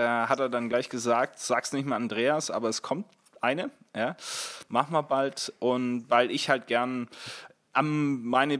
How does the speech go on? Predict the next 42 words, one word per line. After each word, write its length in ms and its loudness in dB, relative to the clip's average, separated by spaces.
Rezepte 520 0
hab 120 2
ich 160 -4
eben, 480 -2
klar, 320 2
irgendwie 440 0
abgespeichert 800 2
und 140 -4
dann 120 0
sitze 300 -6
ich 100 0
am 80 -2
iPad 360 -2
Pro 160 0
und 100 -2
stell 240 0
meine, 520 -4
ähm, 320 -2
Einkaufsliste 680 -2
zusammen. 440 -6
Da 80 -4
möchte 240 -8
ich 120 -4
eigentlich 180 -8
nicht 220 -10
nebenher 260 -6
noch 120 -6
mit 120 -8
dem 60 -10
Handy. 260 -4
Aber 160 4
sei 140 2
es 120 -2
drum, 140 -6
das 160 -4
ist 160 -6
wieder 160 -6
hier 160 -8
mein, 220 -6
mein 340 -4
kleines 340 -4
Problem. 400 -2